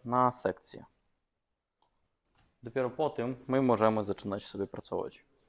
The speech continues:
Znajdujemy wicherek na głowie naszego klienta Będę właśnie ruszył się od niego i dzielił włosy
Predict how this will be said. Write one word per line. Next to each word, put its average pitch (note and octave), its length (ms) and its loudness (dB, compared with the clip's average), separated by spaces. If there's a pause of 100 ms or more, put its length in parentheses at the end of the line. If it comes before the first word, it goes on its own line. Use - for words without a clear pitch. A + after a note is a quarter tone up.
(760)
Znajdujemy A#2+ 600 -4
wicherek A#2 600 0 (420)
na G#2 500 -2
głowie A2 260 -2
naszego A2+ 360 -6
klienta D#3+ 680 -4 (440)
Będę C#3 440 0
właśnie A2+ 460 -4 (100)
ruszył - 280 -8
się - 180 -18
od C3+ 240 -4
niego C3+ 400 -2 (2000)
i C3+ 180 -6
dzielił G#2 320 0
włosy F#2+ 480 -2